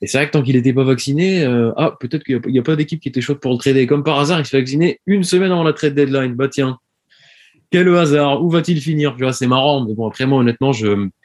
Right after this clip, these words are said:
je pense pas, parce que je suis sûr à cent pour cent que la contrepartie va pas du tout satisfaire Daryl Morey, qui se montre plutôt dur en plus avec les négociations.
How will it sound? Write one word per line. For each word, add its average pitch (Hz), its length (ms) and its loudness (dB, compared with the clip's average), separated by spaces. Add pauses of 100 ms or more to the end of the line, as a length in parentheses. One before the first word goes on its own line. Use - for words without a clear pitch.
(480)
je - 120 -8
pense 143 220 0
pas, 165 140 4
parce 123 180 0
que 123 80 2
je 120 60 -2
suis - 120 0
sûr 123 220 0
à 113 60 -2
cent 139 180 -2
pour - 180 -6
cent 143 160 2
que 123 80 2
la 110 100 2
contrepartie 123 680 -2
va 107 100 -2
pas 104 120 -2
du 123 140 -2
tout 143 100 0
satisfaire 120 460 -2
Daryl 113 220 2
Morey, 123 340 2
qui - 80 -8
se - 100 -8
montre 107 140 0
plutôt 107 240 -2
dur 117 180 2
en 101 80 -2
plus - 180 -4
avec 95 120 -4
les 101 60 0
négociations. 107 540 0